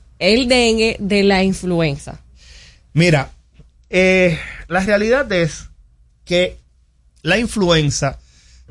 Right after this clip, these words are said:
Speaker 2: tiende a tener manifestaciones respiratorias predominantes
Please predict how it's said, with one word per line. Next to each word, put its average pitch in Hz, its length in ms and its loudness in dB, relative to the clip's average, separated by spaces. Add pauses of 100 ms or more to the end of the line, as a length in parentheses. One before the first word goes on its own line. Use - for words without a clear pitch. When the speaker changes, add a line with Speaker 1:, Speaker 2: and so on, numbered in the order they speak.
(100)
Speaker 2:
tiende 208 420 2
a 180 140 0
tener 156 400 0
manifestaciones 151 1200 -4
respiratorias 151 1120 -2 (100)
predominantes 180 1200 0